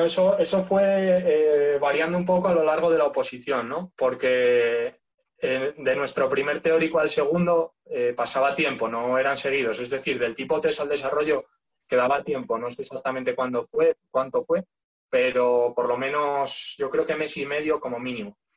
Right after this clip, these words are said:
Entonces, mi estrategia de oposición en cuanto teórico fue, primero, voy a dominar el tipo test,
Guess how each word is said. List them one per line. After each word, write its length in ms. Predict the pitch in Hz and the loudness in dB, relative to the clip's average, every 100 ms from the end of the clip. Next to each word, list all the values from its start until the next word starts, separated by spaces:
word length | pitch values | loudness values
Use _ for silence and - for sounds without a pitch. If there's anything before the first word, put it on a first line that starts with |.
| _ - _ _ | _ -20 _ _
Entonces, 380 | 127 147 165 165 | -2 2 2 0
mi 80 | |
estrategia 540 | 160 - 151 160 180 165 | -4 -2 0 0 2 2
de 80 | 170 | 2
oposición 520 | 170 160 156 170 160 | 2 -2 -2 -2 -2
en 120 | 151 | -2
cuanto 420 | 147 143 143 139 | -4 -2 0 2
teórico 500 | 135 143 165 180 165 | 2 2 2 0 -2
fue, 340 | - 135 120 - _ _ _ _ | 0 2 0 -2 _ _ _ _
primero, 520 | - 135 156 139 117 - | -8 -4 0 0 -2 -6
voy 180 | 131 147 | 0 2
a 80 | 156 | 2
dominar 380 | 160 151 147 139 | 0 0 0 -2
el 100 | 135 | -2
tipo 260 | 143 135 | -2 -2
test, 380 | 131 165 185 - | 0 0 -2 -12